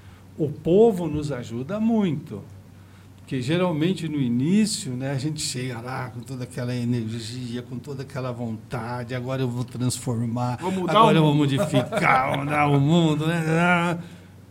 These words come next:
Speaker 1: Mas daqui a pouco você vai vendo que as coisas não são bem assim.
Speaker 2: Como
Speaker 1: Quer
Speaker 2: é
Speaker 1: dizer,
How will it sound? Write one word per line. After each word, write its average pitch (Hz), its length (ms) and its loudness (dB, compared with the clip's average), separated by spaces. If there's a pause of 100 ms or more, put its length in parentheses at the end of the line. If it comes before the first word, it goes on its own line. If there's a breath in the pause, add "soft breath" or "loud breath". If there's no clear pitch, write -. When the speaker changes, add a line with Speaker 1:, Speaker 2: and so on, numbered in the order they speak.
(100)
Speaker 1:
Mas 113 160 -10
daqui 120 260 -10
a 120 60 -10
pouco 147 680 -10 (220)
você - 240 -12
vai 220 200 -10
vendo 185 340 -4
que 190 100 -8
as 214 120 -6
coisas 190 360 -6
não 214 100 -4
são 208 240 -10
bem 220 220 -8
assim. 185 420 -8
Speaker 2:
Como 160 120 -4
Speaker 1:
Quer 143 60 -4
Speaker 2:
é 131 40 0
Speaker 1:
dizer, 123 220 -2